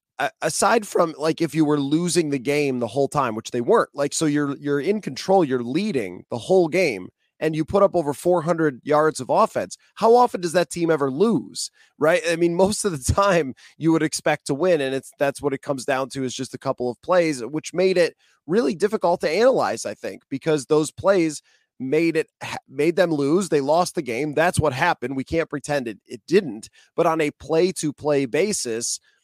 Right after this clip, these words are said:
they were the better team for the vast majority of that game. And I don't,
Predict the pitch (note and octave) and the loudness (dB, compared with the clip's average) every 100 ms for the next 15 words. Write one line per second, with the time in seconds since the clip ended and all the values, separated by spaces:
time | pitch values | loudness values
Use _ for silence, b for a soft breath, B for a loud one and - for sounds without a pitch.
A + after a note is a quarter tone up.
0 | _ - B2 D#3+ E3 D#3 D3+ C#3+ - - | _ -18 2 4 4 4 4 2 -2 -4
1 | C#3+ D3 D#3 D#3+ - E3+ E3 C#3 C#3 C3+ | -2 0 0 0 -2 0 0 0 2 2
2 | B2+ B2 C3 C3+ C#3+ C#3+ B2+ C3+ C#3 C#3 | 0 -2 0 0 -2 -6 -2 0 0 0
3 | C3 G#2+ B2 A#2+ E3 F3 C#3 B2 A#2 A2+ | -4 -2 -2 0 0 0 0 -4 -4 -4
4 | C3 C3+ | -2 -4